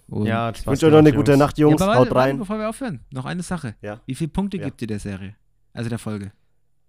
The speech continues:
Speaker 3: Mm, Skala von zehn würde ich mal sagen, acht von zehn.
Speaker 2: Neun.
Speaker 1: Und du?
Speaker 2: Ich, ich geb neun, weil das tatsächlich mal wieder, äh,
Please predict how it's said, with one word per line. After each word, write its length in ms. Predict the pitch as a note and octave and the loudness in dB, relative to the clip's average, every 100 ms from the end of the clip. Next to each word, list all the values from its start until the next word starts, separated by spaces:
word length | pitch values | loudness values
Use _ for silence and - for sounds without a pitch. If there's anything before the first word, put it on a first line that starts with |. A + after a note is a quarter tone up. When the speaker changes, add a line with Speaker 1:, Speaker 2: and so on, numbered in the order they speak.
| _ _ - | _ _ -20
Speaker 3:
Mm, 320 | G#2+ G#2 G#2 | -16 -14 -14
Skala 360 | G2+ - A2+ A#2 | -12 -8 -6 -8
von 180 | A2 G2+ | -12 -14
zehn 340 | A#2 A2+ A2+ | -10 -10 -10
würde 140 | G#2 G#2 | -12 -12
ich 60 | |
mal 140 | G#2 F#2+ | -12 -10
sagen, 680 | G2 G2 F#2+ F#2+ F#2 F#2 - | -10 -10 -12 -14 -14 -16 -16
acht 180 | F#2+ - | -18 -18
von 140 | F2+ | -20
zehn. 280 | - F2 F2 _ _ | -18 -18 -20 _ _
Speaker 2:
Neun. 320 | A2+ A2+ A#2 A#2+ | -6 -4 -2 -4
Speaker 1:
Und 220 | B2+ - | -6 -10
du? 60 | |
Speaker 2:
Ich, 140 | B2+ - | -14 -12
ich 180 | - - | -10 -8
geb 180 | - A#2+ | -8 -6
neun, 280 | A2 A2+ A#2+ | -4 -4 -4
weil 120 | A2+ | -4
das 140 | A2+ - | -6 -8
tatsächlich 440 | A#2 - A#2 A2+ | -8 -6 -6 -6
mal 200 | A#2 A2+ | -6 -6
wieder, 260 | A2 A#2 A2 - - - _ _ - | -6 -6 -8 -14 -20 -20 _ _ -10
äh, 540 | A2+ A2+ A2+ A2+ A2 | -6 -4 -2 -4 -4